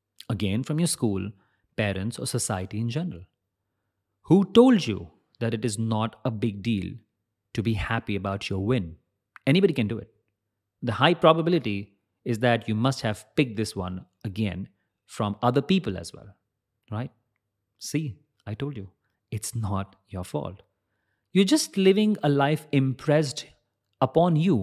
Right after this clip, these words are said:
by other people, and you don't even know about it. Nobody told you that it's not your fault.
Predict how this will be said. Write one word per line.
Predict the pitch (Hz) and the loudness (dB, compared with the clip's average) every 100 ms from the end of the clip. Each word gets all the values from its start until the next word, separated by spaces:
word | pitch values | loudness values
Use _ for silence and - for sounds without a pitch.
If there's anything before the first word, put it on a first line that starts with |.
| 95 | -2
by | 113 113 | -2 0
other | 113 | -2
people, | - 196 - - _ _ _ _ _ _ - | -2 -4 -4 -20 _ _ _ _ _ _ 0
and | 156 | 4
you | 180 | 6
don't | 220 247 | 6 4
even | 226 196 135 | 4 4 4
know | 135 240 | 4 2
about | 143 92 | 0 -6
it. | - _ _ _ _ _ _ _ _ _ _ | -10 _ _ _ _ _ _ _ _ _ _
Nobody | 156 240 330 320 | 6 8 8 8
told | 220 196 | 6 6
you | 151 | 4
that | 139 | 2
it's | 143 - 135 | 0 -4 -2
not | 127 131 156 - | 2 4 2 -2
your | 156 151 | -4 -4
fault. | - 202 _ | -8 -12 _